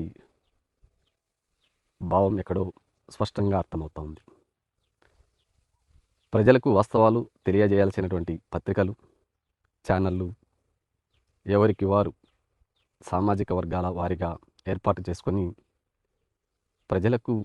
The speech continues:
ఏది వాస్తవం, ఏది అవాస్తవం, ఏది తప్పు, ఏది ఒప్పు, ఏది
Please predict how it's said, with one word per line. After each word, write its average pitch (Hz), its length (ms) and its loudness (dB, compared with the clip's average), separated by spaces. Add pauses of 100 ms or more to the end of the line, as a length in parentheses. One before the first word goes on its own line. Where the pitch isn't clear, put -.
(380)
ఏది 117 220 2
వాస్తవం, 98 360 -4 (460)
ఏది 113 260 2 (100)
అవాస్తవం, 95 400 -4 (440)
ఏది 113 280 2
తప్పు, 92 260 -6 (280)
ఏది 107 240 0
ఒప్పు, 90 200 -8 (640)
ఏది 110 220 2